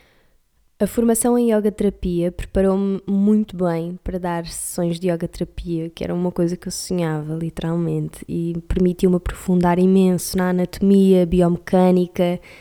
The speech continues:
na essência do yoga e, claro, na aplicação do yoga em contexto clínico, em con-, em casos clínicos. Mas isto foi uma formação que exigiu imenso de mim,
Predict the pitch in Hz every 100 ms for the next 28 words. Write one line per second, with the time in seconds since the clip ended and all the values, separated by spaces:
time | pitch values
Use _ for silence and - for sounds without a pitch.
0 | - 185 185 - 196 - 190 175 180 180
1 | 180 180 175 180 175 - 196 - 170 165
2 | 170 170 - - 170 180 175 - 180 180
3 | 175 170 175 175 175 180 160 - - 185
4 | 165 165 - 175 175 175 180 180 175 170
5 | 170 - 170 - - 170 165 160 165 -
6 | - - - - - - - - - _
7 | _ 214 202 240 - 233 233 226 - 220
8 | 214 220 208 214 185 202 208 202 208 208
9 | 202 196 - - 190 175 175